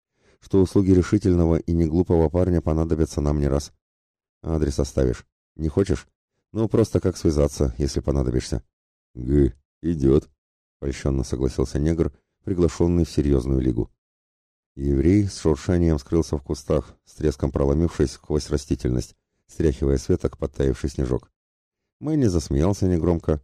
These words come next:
прислушиваясь к удаляющемуся шуму и сдержанным ругательствам. И почему он раньше евреев не любил? Нормальные же ребята, без гонора. Понадобился серьёзный парень для серьёзных дел,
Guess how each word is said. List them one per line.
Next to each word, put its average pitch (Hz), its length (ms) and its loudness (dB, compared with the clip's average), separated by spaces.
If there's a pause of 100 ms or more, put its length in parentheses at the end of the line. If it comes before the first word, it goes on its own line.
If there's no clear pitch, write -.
прислушиваясь 69 680 -2
к - 40 -10
удаляющемуся 69 720 0
шуму 82 380 0 (460)
и 135 100 -4
сдержанным 76 480 2
ругательствам. 60 640 -2 (840)
И 73 100 -4
почему 67 480 -2
он 85 140 2
раньше 85 340 0
евреев 80 500 2
не 78 60 -2
любил? 78 400 2 (420)
Нормальные 92 580 0
же 87 120 2
ребята, 76 480 0
без 62 220 -2
гонора. 87 420 0 (540)
Понадобился 73 580 0
серьёзный 76 480 2
парень 95 340 0
для 64 120 -2
серьёзных 67 500 0
дел, 87 260 2